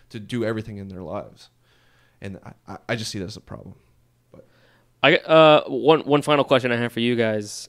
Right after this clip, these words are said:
Speaker 1: Mm-hmm.
Speaker 2: Um, how do you see in your particular philosophies of freedom, I guess,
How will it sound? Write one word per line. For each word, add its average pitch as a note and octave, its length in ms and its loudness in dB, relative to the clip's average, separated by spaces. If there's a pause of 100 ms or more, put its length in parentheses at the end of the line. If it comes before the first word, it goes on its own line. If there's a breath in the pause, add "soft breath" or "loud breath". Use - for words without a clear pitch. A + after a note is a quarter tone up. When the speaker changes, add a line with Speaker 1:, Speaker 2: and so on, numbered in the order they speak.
Speaker 1:
Mm-hmm. A#2+ 100 -8
Speaker 2:
Um, G#2+ 540 -4 (840)
how E3+ 460 2
do D3+ 100 -6
you D3+ 220 0
see B2+ 800 -4 (420)
in A#2 240 0
your B2+ 520 6
particular - 480 -4
philosophies A2+ 760 0
of A2 380 -8 (800)
freedom, A2 360 -4
I G#2+ 80 -6
guess, A2 340 -6